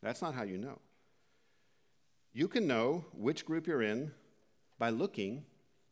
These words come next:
at the race that you belong to. If you are part of certain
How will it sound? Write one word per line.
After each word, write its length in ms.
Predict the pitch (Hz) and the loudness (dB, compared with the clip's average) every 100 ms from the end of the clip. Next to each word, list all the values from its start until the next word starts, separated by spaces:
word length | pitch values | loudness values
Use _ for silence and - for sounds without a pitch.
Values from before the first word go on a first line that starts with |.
| _ | _
at 100 | 120 | -8
the 100 | 127 | -6
race 300 | 127 170 - - | -4 -6 -8 -12
that 120 | 101 | -10
you 100 | 120 | -8
belong 280 | 143 175 180 | -8 -10 -12
to. 60 | - - _ _ _ _ _ _ _ _ _ _ _ _ _ _ _ _ - | -18 -20 _ _ _ _ _ _ _ _ _ _ _ _ _ _ _ _ -2
If 180 | 120 120 | -2 0
you 260 | 151 202 | 2 2
are 120 | 160 170 | 2 -2
part 480 | - 135 131 156 - - _ _ - | 0 0 2 0 -8 -20 _ _ -12
of 120 | 98 | -10
certain 500 | - 135 143 156 | -2 -2 0 -2